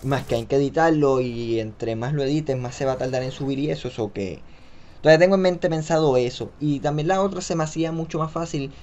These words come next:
ya que pues estoy con el gameplay de algún juego y a ustedes les gusta, a los que están suscritos a mi canal desde hace tiempito atrás. Pero todo eso está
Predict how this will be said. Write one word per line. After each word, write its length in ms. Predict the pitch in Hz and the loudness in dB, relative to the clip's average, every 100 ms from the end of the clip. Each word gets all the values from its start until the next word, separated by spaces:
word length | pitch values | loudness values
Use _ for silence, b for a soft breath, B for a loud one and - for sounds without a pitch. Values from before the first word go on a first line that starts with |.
| B - | B -16
ya 220 | 127 135 | -2 0
que 120 | 135 | 0
pues 180 | 135 117 107 | 0 0 -2
estoy 560 | 101 - 117 127 135 | -6 -4 0 0 0
con 220 | 135 139 | -2 -2
el 80 | 131 | -2
gameplay 380 | 127 131 131 131 | -2 -4 -4 -2
de 80 | 127 | 2
algún 640 | 127 120 127 127 131 127 | 0 0 -2 -2 -4 -4
juego 760 | 131 180 202 277 156 151 147 127 | 2 4 4 2 4 4 4 4
y 200 | 110 104 | 2 0
a 40 | |
ustedes 320 | 101 - 110 | -4 -4 -4
les 160 | 131 131 | -2 0
gusta, 320 | 143 156 143 | -2 -2 -2
a 20 | |
los 100 | 120 | -4
que 80 | - | -4
están 160 | 104 101 | -8 -8
suscritos 360 | - - 113 | -10 -8 -6
a 40 | 117 | -4
mi 100 | 113 | -2
canal 320 | 113 113 113 | -2 -2 -2
desde 520 | 104 101 101 98 92 | -2 -2 0 0 -4
hace 220 | 101 - | -8 -8
tiempito 360 | 101 113 113 110 | -6 -4 -4 -4
atrás. 280 | 123 139 143 B B B B B - - | -2 -2 -4 B B B B B -20 -12
Pero 340 | - 220 208 190 - - - - | 4 6 6 4 -6 -20 -20 0
todo 300 | 151 160 160 | 2 6 4
eso 180 | 156 151 | 4 -2
está 680 | - 151 147 143 131 117 | -2 0 2 2 2 -2